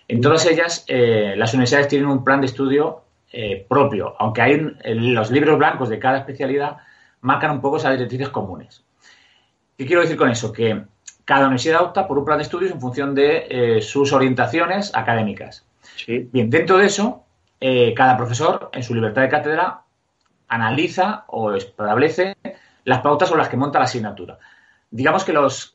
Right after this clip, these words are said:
Speaker 1: eh, aspectos comunes son muy relevantes, es decir, tampoco estamos diciendo que sean cosas tan diferentes, pero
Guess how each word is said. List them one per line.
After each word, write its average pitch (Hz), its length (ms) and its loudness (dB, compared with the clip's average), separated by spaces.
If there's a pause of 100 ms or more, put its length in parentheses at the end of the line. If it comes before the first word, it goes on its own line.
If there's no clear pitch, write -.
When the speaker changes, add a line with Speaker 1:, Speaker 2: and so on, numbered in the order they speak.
Speaker 1:
eh, 123 120 -6
aspectos 123 400 -4
comunes 160 640 -4
son 127 300 -2
muy 123 500 2
relevantes, 117 440 2
es 117 60 -2
decir, 107 100 -2
tampoco 113 340 -4
estamos 127 240 -2
diciendo 123 260 -2
que 110 60 -6
sean 113 280 0
cosas 113 260 -4
tan 110 100 0
diferentes, 120 400 0
pero 175 460 0